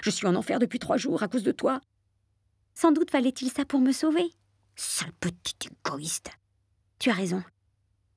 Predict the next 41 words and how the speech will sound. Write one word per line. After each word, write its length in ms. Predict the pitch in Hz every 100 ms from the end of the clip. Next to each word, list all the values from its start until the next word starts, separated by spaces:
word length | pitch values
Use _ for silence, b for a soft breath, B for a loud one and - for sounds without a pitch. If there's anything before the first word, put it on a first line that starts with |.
| _ _ B B
Tu 100 | -
ne 40 | 294
vas 80 | 220
pas 120 | 208
me 60 |
tuer 160 | 190 -
pour 200 | - 269
ça. 160 | - 330 _ _ _ _ _ _ _
Dans 180 | - 202 175 -
tout 120 | 226
roman 380 | 147 175 175 -
honorable, 480 | 196 180 165 160 170
quand 200 | 160 165
un 40 |
fusil 380 | - 294 202 -
est 80 | 175
mentionné, 520 | 170 220 190 175 180
il 120 | 180
faut 120 | - 202
qu'il 180 | -
serve. » 380 | - - 147 143 - _ _ _ _ _ _ _
Sérieuse 440 | - - 214 294 349 -
arracha 320 | 160 180 294
la 100 | 185
carabine 460 | - 170 156 220
des 120 | 190 156
mains 140 | 196
de 120 | 180
son 180 | 151 147
père 340 | 143 160 180 220 B B B -
et 80 |
la 100 | 175
jeta 320 | 170 202 240 254
dans 100 | 165
le 100 | 147
lac. « 520 | 147 143 _ - - _ _ _ _ -
Le 80 |
problème 340 | 269 330 330 392
est 80 | 349
réglé, 380 | 311 247 285 - _ -
dit-elle. 440 | 156 - 156 156